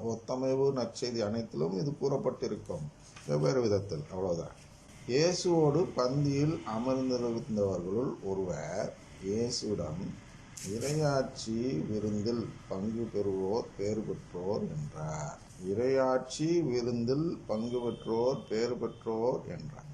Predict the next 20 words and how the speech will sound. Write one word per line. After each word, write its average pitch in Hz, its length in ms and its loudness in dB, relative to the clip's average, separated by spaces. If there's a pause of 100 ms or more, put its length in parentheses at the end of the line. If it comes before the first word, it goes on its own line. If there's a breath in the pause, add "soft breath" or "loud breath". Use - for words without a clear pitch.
அதற்கு 123 280 2
முன்பு 143 460 6
இன்றைய 131 280 6
வேளாண் 139 500 6
தலைப்பை 127 520 4
சொல்லிவிடுகிறேன். 82 560 0 (520)
வேளாணில் 135 1040 4 (400)
ஆரோக்கிய 120 680 2
ஸ்டீஃபன் 117 580 -4
ராஜ் 110 540 -2
என்ற 101 380 0
அருட்தந்தை 107 640 0
அவர்கள் 98 600 2 (800)
திருப்பலி 123 440 0
நிறைவேற்றினார்கள் 104 960 2
என்று, 87 640 -2 (260)
அதில் 123 240 2
மைய 123 300 4
கருத்தாக 123 600 2
கூறப்பட்டது 110 1040 2